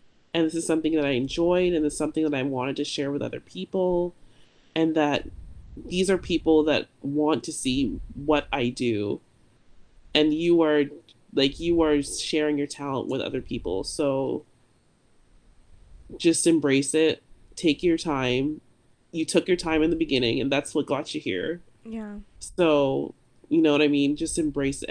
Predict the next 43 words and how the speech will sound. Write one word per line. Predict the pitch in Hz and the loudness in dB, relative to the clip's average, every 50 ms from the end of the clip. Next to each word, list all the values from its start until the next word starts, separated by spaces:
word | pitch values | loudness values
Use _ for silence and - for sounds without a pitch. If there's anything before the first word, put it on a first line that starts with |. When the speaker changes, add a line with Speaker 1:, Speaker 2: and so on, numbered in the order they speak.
| - | -4
Speaker 1:
I | - | -2
think | 156 - 180 190 | 0 2 2 4
I | 208 202 | 4 2
have | 202 202 202 | 2 2 0
to | - | 0
have, | 180 170 160 | 0 0 0
like, | 160 143 - | -2 -2 -2
moments. | 139 139 123 113 113 117 104 90 110 - - - - - - - - - - | 0 0 0 0 0 0 0 -2 -2 -4 -8 -12 -14 -14 -14 -16 -16 -8 -2
This | - 214 214 240 | 0 0 2 2
is, | 247 233 | 2 2
like, | 277 240 - - - _ _ _ - | 4 2 2 -2 -6 _ _ _ -8
kind | - 190 180 | -2 0 0
of | 175 180 | 0 0
the | 180 | -2
type | - - 165 - | -2 0 0 0
of | 156 160 | 0 -2
stuff, | - 156 143 151 | -2 -2 -2 -2
like, | 151 151 147 - | -2 -4 -4 -4
I | 147 | -4
think | 143 - 151 143 147 | -2 -2 0 0 0
about, | 143 - 139 127 127 120 - - - - - - | -2 -2 -2 0 -2 -2 -4 -6 -14 -20 -12 -6
like, | - 139 131 123 - - - | -2 -2 -2 -4 -6 -10 -8
during, | - 156 151 147 147 143 143 139 131 - - _ _ _ - | -4 -2 0 2 2 2 2 2 0 -2 -6 _ _ _ -6
like, | - 139 | -4 -2
a | 160 | -2
freak | 160 - - 165 151 147 - | -2 0 2 4 4 4 4
out | 170 156 - | 2 0 0
meditation. | 190 185 170 185 180 - 208 202 202 196 - 226 233 240 233 233 - - | 0 0 -2 -2 -2 -2 -2 -2 -2 0 0 0 2 2 2 0 0 0
<laughs> | - - 311 403 440 302 - 392 - - - 415 - - - - - _ - - - - - 659 698 - - - - 381 466 - - 392 294 - - | 0 0 2 0 0 0 -2 -4 -4 -4 -4 -6 -6 -6 -10 -20 -20 _ -20 -20 -20 -20 -20 -18 -18 -18 -16 -12 -10 -8 -4 2 4 4 4 4 4
Um, | 180 165 160 147 147 143 139 - 143 151 165 165 170 | 4 4 6 4 4 2 0 0 -2 -4 -4 -2 2
that's | 175 170 175 - - | 2 2 2 2 -2
when | 220 185 180 170 | -2 0 0 2
I, | 156 143 110 - | 2 2 0 0
that's | 101 165 170 - - | -2 -4 -4 -4 -6
usually | 196 190 175 170 190 185 | -6 -6 -4 -4 -2 -2
what | 180 165 151 | 0 0 0
I | 143 147 | 0 -2
try | 147 - 170 151 | -4 -6 -6 -4
to | 143 143 | -4 -4
tell | - - 139 117 | -6 -6 -6 -6
myself, | - - - - - - 76 78 80 - | -4 -6 -6 -6 -6 -6 -6 -6 -6 -6
at | - - | -8 -8
least. | - 95 80 87 117 - - - - - | -6 -6 -6 -6 -8 -8 -12 -20 -20 -20